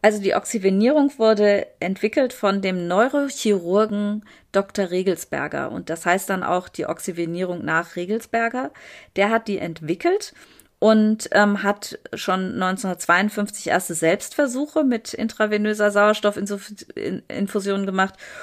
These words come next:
Und neunzehnhundertdreiundfünfzig begann er mit der Oxygenierungstherapie in seiner Praxis in Detmold.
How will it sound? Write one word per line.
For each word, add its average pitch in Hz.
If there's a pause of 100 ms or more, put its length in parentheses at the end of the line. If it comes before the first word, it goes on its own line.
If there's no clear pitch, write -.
(120)
Und 202
neunzehnhundertdreiundfünfzig 202
begann 196
er 208
mit 196
der 180
Oxygenierungstherapie 180
in 180
seiner 165
Praxis 165
in 165
Detmold. 151